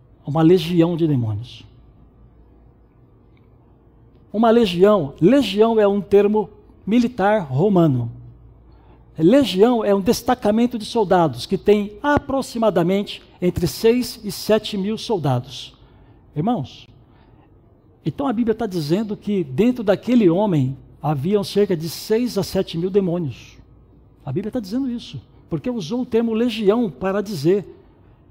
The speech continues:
a quantidade de demônios que tinham ali. Jesus expulsou os demônios, permitiu que eles entrassem em uma manada de porcos, e você conhece a história: os porcos se precipitaram e se afogaram, né?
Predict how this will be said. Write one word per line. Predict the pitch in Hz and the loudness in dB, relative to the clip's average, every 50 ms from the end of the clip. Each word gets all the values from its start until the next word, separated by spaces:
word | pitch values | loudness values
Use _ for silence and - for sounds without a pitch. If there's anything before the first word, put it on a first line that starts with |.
| _ _ | _ _
a | - 143 135 | -10 -10 -6
quantidade | - 214 214 - - 170 190 196 185 | -6 -6 -8 -8 -4 -2 -2 -2 -2
de | 190 190 | -2 0
demônios | 170 190 175 175 185 190 175 | 0 0 0 0 -2 -6 -6
que | - 190 170 | -8 -10 -10
tinham | - - 180 180 175 185 | -8 -8 -6 -4 -2 0
ali. | 180 160 160 165 - - - - - - _ _ - _ _ _ _ - _ _ _ _ _ _ _ _ - - - - - _ _ - - - _ - _ | 2 2 2 0 -2 -8 -18 -20 -20 -20 _ _ -20 _ _ _ _ -20 _ _ _ _ _ _ _ _ -20 -20 -20 -20 -20 _ _ -20 -20 -20 _ -16 _
Jesus | 135 135 190 202 190 151 220 269 269 226 214 | 0 4 4 4 4 2 0 -2 -2 -2 -2
expulsou | 254 247 - - 240 214 - - - 233 233 | -4 -4 -4 -8 -10 -8 -8 -4 -4 -4 -4
os | 240 202 | -4 -2
demônios, | 185 240 226 202 202 196 165 139 117 - | -2 0 2 2 2 2 2 0 -2 -2
permitiu | - 196 196 202 202 185 - - 196 214 226 254 254 - - - - _ - - - _ _ _ _ _ _ _ _ _ _ _ | 0 0 2 2 0 -2 -4 -4 -2 -2 -2 -2 -4 -8 -14 -20 -20 _ -20 -20 -20 _ _ _ _ _ _ _ _ _ _ _
que | - 175 170 | 2 4 4
eles | 175 175 190 170 143 | 6 6 4 4 2
entrassem | 185 165 - 165 170 180 196 - - 190 185 | 0 0 2 2 2 2 2 2 0 0 0
em | 180 | 2
uma | 175 175 170 | 0 0 0
manada | 165 156 151 156 165 156 156 | 2 2 2 2 2 2 2
de | 131 165 | 0 -2
porcos, | - - 156 170 196 220 - - 269 - - - - - _ - - - | -2 0 0 0 0 0 -2 -6 -12 -14 -14 -18 -20 -20 _ -20 -12 -8
e | 208 214 | -8 -6
você | 247 247 - - 240 | -6 -6 -6 -8 -6
conhece | - 240 233 220 - 220 | -4 -2 -2 -2 -2 -4
a | |
história: | 190 - - 190 170 160 147 | -8 -6 -4 -2 -2 0 -2
os | 151 - - | -2 -4 -4
porcos | - 185 190 190 - 202 - - - | 0 2 2 2 0 -6 -14 -14 -12
se | - - - 202 | -8 -2 -2 -2
precipitaram | - 196 180 - - 185 - 185 - - 185 185 208 196 | 0 0 -4 -4 -4 -6 -6 -6 -4 -2 0 0 0 0
e | 214 | -2
se | - - 202 | -6 -6 -8
afogaram, | 175 - 220 196 139 131 120 117 117 120 - - - - - - - - - | -6 -4 -4 -2 0 0 0 -2 -4 -8 -10 -12 -18 -20 -20 -20 -20 -18 -10
né? | - 139 - | -8 -8 -8